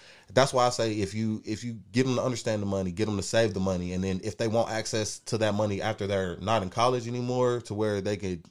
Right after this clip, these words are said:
get their life started or whatever, I would prefer that more so than you just give a whole bunch of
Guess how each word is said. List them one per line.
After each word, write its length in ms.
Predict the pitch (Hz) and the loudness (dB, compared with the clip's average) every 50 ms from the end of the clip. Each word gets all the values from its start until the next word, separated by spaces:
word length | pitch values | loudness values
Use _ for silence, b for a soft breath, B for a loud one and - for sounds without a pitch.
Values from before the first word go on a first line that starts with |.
| _ _ _ - | _ _ _ -2
get 160 | 120 117 - | -2 0 2
their 160 | 117 110 107 | 2 0 2
life 280 | 101 104 113 117 113 110 | 2 4 4 4 2 2
started 340 | - - 120 120 117 113 101 | 2 2 2 4 4 2 0
or 60 | 98 95 | -2 -2
whatever, 400 | 101 110 120 113 110 107 98 b b b b b b b | -2 0 0 0 0 -2 -6 b b b b b b b
I 120 | 117 127 131 | 6 8 8
would 180 | 131 127 - | 8 6 2
prefer 340 | - 110 - - 104 101 92 87 | -2 -6 -4 0 0 0 0 2
that 240 | 107 120 127 120 | 4 4 4 2
more 220 | 104 110 113 110 107 | 2 0 -2 -2 -2
so 160 | 104 110 104 | -2 -2 -2
than 80 | 104 101 | -2 -2
you 140 | 98 101 | -4 -4
just 180 | 95 101 95 85 | -4 -6 -6 -4
give 260 | 87 107 107 104 98 | -2 0 0 0 -2
a 60 | 95 | -4
whole 220 | 90 98 104 98 95 | -4 -2 -2 -2 0
bunch 280 | 95 101 101 92 - | 0 -2 -2 -2 -2
of 200 | 101 92 87 87 | -4 -4 -4 -6